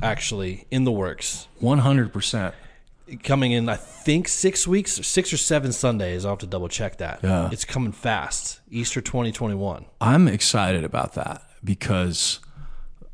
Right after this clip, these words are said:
Speaker 2: I feel like, and look, I know theologically speaking, what I'm saying is not a hundred percent accurate. <laughs> Um, in the olden days, I never let, I never let, uh, theology get in the way of a really good point. <laughs> Uh, that's not what I'm doing here. I just, I,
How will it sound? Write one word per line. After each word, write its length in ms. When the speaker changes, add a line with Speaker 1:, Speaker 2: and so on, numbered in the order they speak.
Speaker 2:
I 200
feel 580
like, 260
and 140
look, 160
I 80
know 360
theologically 760
speaking, 440
what 120
I'm 120
saying 460
is 240
not 200
a 20
hundred 260
percent 360
accurate. 500
<laughs> 60
Um, 180
in 120
the 100
olden 200
days, 180
I 60
never 160
let, 180
I 80
never 340
let, 180
uh, 200
theology 440
get 80
in 60
the 40
way 100
of 60
a 40
really 160
good 120
point. 240
<laughs> 180
Uh, 140
that's 220
not 220
what 120
I'm 100
doing 160
here. 220
I 160
just, 200
I, 120